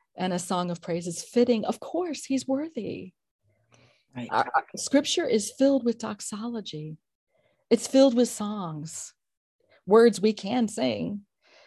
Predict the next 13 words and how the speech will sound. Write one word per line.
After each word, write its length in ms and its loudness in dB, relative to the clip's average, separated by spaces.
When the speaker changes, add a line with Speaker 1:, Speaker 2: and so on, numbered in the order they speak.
Speaker 1:
Uh, 160 -4
we 120 2
don't 160 -2
know 100 4
their 160 2
melodies. 640 -4
I 40 -14
can't 200 -8
wait 100 -8
to 60 -14
find 280 -8
out, 320 -8
but 200 0